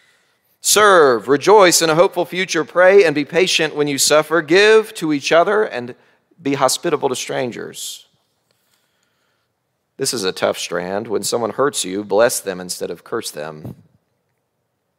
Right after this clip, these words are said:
Try your best to live in harmony and peace with everyone. Spend time with those society casts out. Walk with humility.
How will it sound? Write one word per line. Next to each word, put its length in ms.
Try 180
your 80
best 260
to 60
live 240
in 80
harmony 340
and 100
peace 240
with 140
everyone. 340
Spend 320
time 300
with 100
those 280
society 420
casts 340
out. 380
Walk 280
with 120
humility. 680